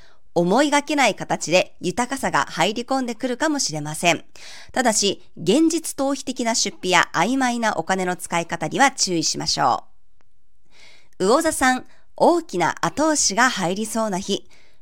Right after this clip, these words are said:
目には見えない力を感じたり、ラストスパートをかけたくなるかもしれません。勢いに乗る前に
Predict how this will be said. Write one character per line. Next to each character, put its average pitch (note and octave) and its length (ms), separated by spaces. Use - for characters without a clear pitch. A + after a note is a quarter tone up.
目 G#3+ 180
に C#4 140
は F#3 100
見 D#3+ 140
え A#3+ 100
な B3 120
い F3+ 100
力 G3 400
を D#3 60
感 F3 260
じ F3+ 140
た E3+ 80
り、 F#3+ 200
ラ F3 160
ス - 120
ト D4+ 100
ス - 120
パ E4 180
ー D#4 60
ト D#3 140
を C#3 60
か D#3 140
け G#3+ 100
た G#3+ 100
く F#3 100
な F3 120
る A3 80
か G#3+ 120
も F3 80
し E3+ 140
れ D#3 80
ま D3+ 140
せ D#3+ 160
ん。 A#2 100
勢 C4+ 440
い G#3 40
に D#3 140
乗 D#3 120
る G#3+ 120
前 A3+ 240
に F3 200